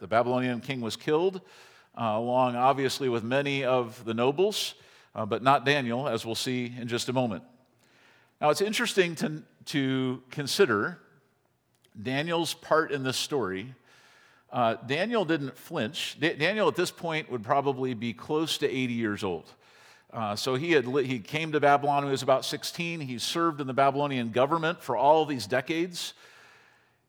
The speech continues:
And yet, when things were going totally off the rails, did Daniel go off the rails? No, he was, he was calm <laughs> in the midst of all this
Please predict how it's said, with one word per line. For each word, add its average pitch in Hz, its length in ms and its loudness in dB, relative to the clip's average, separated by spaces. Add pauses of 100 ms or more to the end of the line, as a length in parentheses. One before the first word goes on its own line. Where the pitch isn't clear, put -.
(300)
And 151 160 0
yet, 165 320 4
when 151 580 0 (160)
things 185 360 -4
were 143 200 4
going 151 400 0
totally 175 480 -2
off 151 220 4
the 143 100 2
rails, 107 720 0 (160)
did 123 160 -4
Daniel 156 280 -2
go 165 140 2
off 165 180 2
the 165 100 -6
rails? 170 400 -6 (1000)
No, 151 220 -14
he 131 160 -8
was, - 420 -8 (160)
he 123 120 -12
was 143 120 -12
calm 214 460 -6 (220)
<laughs> - 240 -8
in 156 120 -8
the 135 80 -6
midst 135 240 -2
of 123 100 -4
all 113 140 0
this 131 280 -2